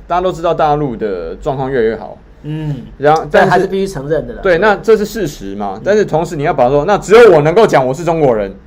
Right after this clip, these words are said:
Speaker 1: 那其他，那海外的这些华人呢？
Speaker 2: 嗯。
Speaker 1: 那其他人，我现在看到一个很明显的状况，就是那其他人，人不是中-，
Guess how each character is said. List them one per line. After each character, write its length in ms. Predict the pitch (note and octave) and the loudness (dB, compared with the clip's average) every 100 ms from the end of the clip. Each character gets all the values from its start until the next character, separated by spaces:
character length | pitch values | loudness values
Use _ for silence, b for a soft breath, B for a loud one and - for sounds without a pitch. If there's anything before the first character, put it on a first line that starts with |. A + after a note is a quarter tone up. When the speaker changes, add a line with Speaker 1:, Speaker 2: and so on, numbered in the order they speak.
| - - - | -20 -14 -10
Speaker 1:
那 80 | |
其 180 | F#3+ - | -10 -4
他， 180 | C3+ D#3+ | 0 0
那 120 | E3+ | 0
海 180 | D3+ G#2 | -6 -2
外 140 | B2+ C3+ | -2 -2
的 80 | |
这 60 | A#2+ | -2
些 120 | C3+ | -6
华 220 | A#2 G2+ | -6 -6
人 180 | G2+ F2 D#2 | -6 -8 -16
呢？ 40 | G2 - - - | -20 -20 -20 -6
Speaker 2:
嗯。 60 | |
Speaker 1:
那 120 | D3+ | -2
其 140 | F3+ F3+ | 0 4
他 160 | A3+ | 4
人， 260 | G#3 D#3+ D3 - - | 4 0 -6 -14 -10
我 180 | C3 B2+ | -4 -2
现 100 | G3 | -2
在 20 | G3 | -2
看 100 | F#3 | -2
到 80 | F3+ | -2
一 40 | |
个 80 | C3+ | -4
很 80 | A#2+ | -6
明 200 | A#2 C#3+ | -6 -6
显 80 | A2+ | -6
的 60 | |
状 100 | B2+ | -4
况， 100 | C#3 | -4
就 60 | C#3 | -4
是 60 | |
那 120 | C3+ A#2 | -4 -6
其 180 | - | -4
他 140 | C3+ F3 | -2 0
人， 220 | D#3 G2 | -2 -4
人 160 | A2+ A2+ | -8 -10
不 240 | A#2 C3+ | -10 -8
是 160 | G3 E3+ | -6 -8
中-， 320 | D#3 E3+ | -6 -6